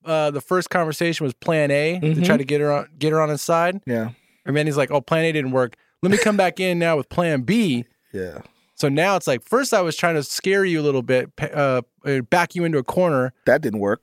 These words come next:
Speaker 1: That didn't work. So now I'm gonna come back and go, "Oh, no, no, no, we're equals."
Speaker 2: He's using
Speaker 1: I see a
Speaker 2: every
Speaker 1: lot of
Speaker 2: trick
Speaker 1: me
Speaker 2: he
Speaker 1: in
Speaker 2: can,
Speaker 1: you.
Speaker 2: right?
Speaker 1: Right.
Speaker 2: Yeah.
Speaker 1: But he does pull the violent heart thing, which we talked about last episode.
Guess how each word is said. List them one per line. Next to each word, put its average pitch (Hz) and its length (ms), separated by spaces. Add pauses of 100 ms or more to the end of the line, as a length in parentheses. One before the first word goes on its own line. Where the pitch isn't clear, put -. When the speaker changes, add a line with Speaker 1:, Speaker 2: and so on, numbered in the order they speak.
(100)
Speaker 1:
That 185 120
didn't 190 160
work. 156 140
So 190 100
now 208 40
I'm 240 60
gonna 220 100
come 196 140
back 190 120
and 180 60
go, 160 80
"Oh, 165 80
no, 196 120
no, 208 140
no, 175 120
we're 151 180
equals." 147 580 (300)
Speaker 2:
He's 156 200
using 156 160
Speaker 1:
I 170 40
see - 180
a 147 60
Speaker 2:
every 185 120
Speaker 1:
lot 185 120
of 185 60
Speaker 2:
trick 180 120
Speaker 1:
me 185 40
Speaker 2:
he 185 120
Speaker 1:
in 160 60
Speaker 2:
can, 156 100 (100)
Speaker 1:
you. 127 140
Speaker 2:
right? 147 260
Speaker 1:
Right. 131 280 (140)
Speaker 2:
Yeah. 98 220 (100)
Speaker 1:
But 165 80
he 196 40
does 247 180
pull 233 220
the 208 80
violent 175 440
heart 151 260
thing, 139 180
which 131 140
we 160 60
talked 185 280
about 160 220
last 143 280
episode. 120 480